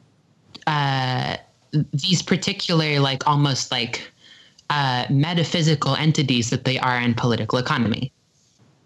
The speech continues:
Um, I mean, the thing is, ultimately, um, there are all of these contradictions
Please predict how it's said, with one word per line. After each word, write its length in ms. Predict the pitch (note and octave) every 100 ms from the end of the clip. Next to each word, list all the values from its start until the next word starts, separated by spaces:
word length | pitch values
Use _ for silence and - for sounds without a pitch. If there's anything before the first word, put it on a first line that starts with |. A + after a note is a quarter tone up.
| _ _ - - _
Um, 500 | F3+ E3 C3+ B2+ - C#3 - - - - _ _ _ - _ _ - - _ - _ _ _ _
I 120 | G3
mean, 400 | G#3 A3 G3+ G3 -
the 160 | G3
thing 300 | G3+ D#4+ B3
is, 540 | A#2 - - - - - - - - - - _ _ - - - - - - -
ultimately, 800 | B3 - D#4+ C#4 - F3 E3 -
um, 480 | E3+ D#3+ D3+ C#3+ B2 - _ _ _ _ _ _ _ _ - - _ _ _ _ -
there 300 | D#3 F3 -
are 440 | G3 A#3+ C4 A#3+ -
all 220 | D#3+ F#3+ B3
of 120 | B3+
these 160 | A#3+
contradictions 1160 | - F#3 D3+ C3+ C3+ - A2+ A#2 C#3 - -